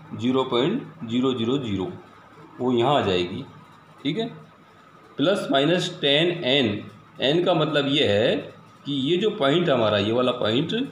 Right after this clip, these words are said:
ये ज़ीरो को जितनी बार cross करता है, एक बार करता है, दो बार करता है, उतनी एन की value होगी।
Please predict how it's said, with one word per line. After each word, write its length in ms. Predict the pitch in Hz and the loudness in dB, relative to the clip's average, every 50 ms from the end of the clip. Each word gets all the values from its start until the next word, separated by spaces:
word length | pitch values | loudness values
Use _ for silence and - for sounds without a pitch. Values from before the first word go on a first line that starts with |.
| - - - - - - - - - - | -10 -18 -20 -20 -20 -20 -20 -16 -6 -4
ये 80 | 135 123 | -2 -2
ज़ीरो 360 | 117 123 139 151 165 185 185 | 0 0 0 2 2 2 2
को 480 | 185 190 196 196 196 190 - - - - | 2 2 2 2 2 0 -2 -6 -10 -8
जितनी 300 | 123 127 139 147 165 185 | -4 -4 -2 0 0 0
बार 220 | 185 185 175 180 165 | 2 2 2 2 2
cross 240 | 156 151 151 151 | 2 2 2 0
करता 300 | - 143 120 - 131 117 | 0 -2 -2 0 0 0
है, 260 | 98 92 85 - - - - - - - - - - - - - - - - | 0 0 -2 -4 -8 -16 -20 -20 -20 -20 -20 -20 -20 -20 -20 -20 -16 -4 -2
एक 140 | 117 123 127 | -2 0 2
बार 140 | 131 131 131 | 2 0 2
करता 300 | 135 127 120 - 127 127 | 2 0 0 2 2 2
है, 60 | 127 | 2
दो 120 | 120 113 113 | 2 2 2
बार 160 | 123 123 123 | 2 2 2
करता 260 | 113 120 - - 117 | 2 0 0 0 0
है, 160 | 127 139 - | 0 0 -2
उतनी 300 | - 139 131 - 180 175 | -4 -6 -6 -2 0 2
एन 160 | 156 135 127 123 | 4 4 2 2
की 100 | 131 120 | 0 0
value 300 | 104 101 101 113 127 135 | 0 2 2 2 2 2
होगी। 280 | 131 151 185 214 - | 0 0 -2 -2 -4